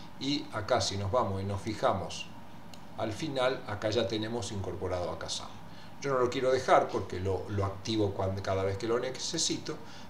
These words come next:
entonces lo marco y, eh, lo elimino.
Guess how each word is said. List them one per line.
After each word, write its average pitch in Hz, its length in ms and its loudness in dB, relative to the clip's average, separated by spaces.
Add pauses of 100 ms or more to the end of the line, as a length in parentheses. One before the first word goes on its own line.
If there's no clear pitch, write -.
(100)
entonces 95 480 -4
lo 143 80 -4
marco 131 480 -2 (100)
y, 113 200 -6 (280)
eh, 95 140 -10 (180)
lo 113 80 0
elimino. 85 480 -4